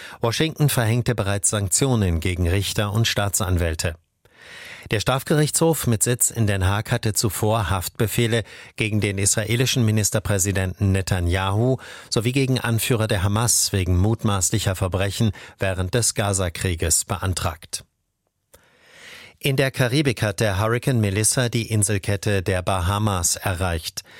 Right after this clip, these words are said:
Zuvor war er über Jamaika, Kuba, Haiti und die Dominikanische Republik hinweggezogen.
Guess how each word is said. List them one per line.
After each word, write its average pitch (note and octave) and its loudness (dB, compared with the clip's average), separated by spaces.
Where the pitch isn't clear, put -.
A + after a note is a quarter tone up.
Zuvor G#2 0
war G2 -2
er G2 0
über F#2 0
Jamaika, G#2 0
Kuba, G#2+ 0
Haiti G2+ 0
und A#2 -2
die A#2 0
Dominikanische G#2 0
Republik G#2+ -2
hinweggezogen. E2+ -2